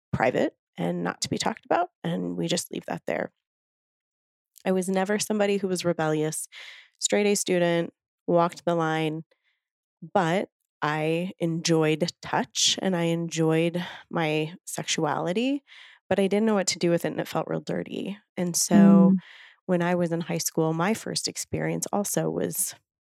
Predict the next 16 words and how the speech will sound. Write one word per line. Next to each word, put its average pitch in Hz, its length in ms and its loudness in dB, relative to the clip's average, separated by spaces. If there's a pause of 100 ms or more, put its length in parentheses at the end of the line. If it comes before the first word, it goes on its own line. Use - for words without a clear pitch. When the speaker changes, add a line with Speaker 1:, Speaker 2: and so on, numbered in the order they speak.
(180)
Speaker 1:
not 233 240 -2
exactly 185 460 -4
consensual, 190 760 -4 (720)
but 190 100 6
it 190 120 4
also 175 340 2
wasn't 165 420 0 (100)
really 160 220 0
clear 180 300 -2
that 151 100 -2
it - 140 -4
wasn't - 240 -4
consensual. - 720 -6 (120)
It - 60 -20 (220)
was - 80 -6
confusing. 269 680 0